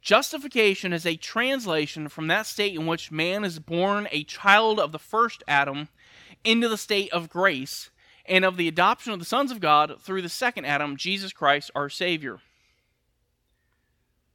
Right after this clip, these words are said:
Justification, in their view, is not the biblical idea of having God declare you to be righteous on the basis of what Christ has done.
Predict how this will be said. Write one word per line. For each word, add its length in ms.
Justification, 920
in 80
their 220
view, 320
is 120
not 200
the 80
biblical 520
idea 360
of 220
having 420
God 480
declare 640
you 360
to 140
be 140
righteous 480
on 120
the 60
basis 340
of 60
what 220
Christ 540
has 160
done. 340